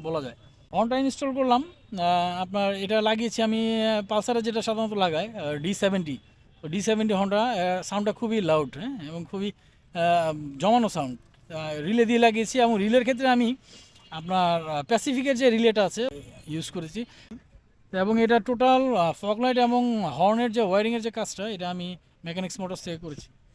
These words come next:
তো কারণ হচ্ছে লিফানের কাজ যারা জানে না, করতে পারে না, তারা কিন্তু যদি ওয়্যারিংয়ের কাজ করে সেক্ষেত্রে কিন্তু আপনার, আহ, ওয়্যারিংয়ের প্রবলেম হবে, এটা আপনাকে অনেক ভোগান্তিতে শিকার হইতে পারেন আপনারা। তো মোটামুটি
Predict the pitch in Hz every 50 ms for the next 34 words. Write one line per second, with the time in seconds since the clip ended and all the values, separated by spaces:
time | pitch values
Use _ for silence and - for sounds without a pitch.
0 | - - - - _ _ _ _ _ _ - 175 170 170 165 165 160 139 - -
1 | - _ - 190 185 190 202 202 208 - - 226 226 220 220 214 - 220 220 226
2 | 226 226 220 202 170 - - 220 220 226 185 - - - - 160 156 180 180 202
3 | 202 175 160 175 202 220 214 185 185 190 175 - - - 202 - - 214 196 220
4 | 214 220 220 220 226 226 - - 202 190 196 196 190 - - - _ _ _ _
5 | _ - - _ _ - 214 202 190 220 214 185 214 196 220 208 214 214 226 233
6 | 226 233 240 - - - 226 226 214 - 233 196 214 196 202 208 208 208 202 202
7 | 196 180 190 196 185 175 170 156 147 143 143 139 139 147 160 170 185 185 180 -
8 | 196 185 180 185 185 175 180 190 214 233 214 170 165 160 160 165 170 165 175 170
9 | 170 175 156 135 131 156 180 185 175 180 170 185 - - 190 175 165 156 151 143
10 | 135 127 127 127 127 127 _ - 135 - _ _ _ - _ _ _ _ - _
11 | _ - - - - - - _ _ _ - _ _ - _ _ - - _ -
12 | 175 151 156 190 208 233 240 240 233 233 254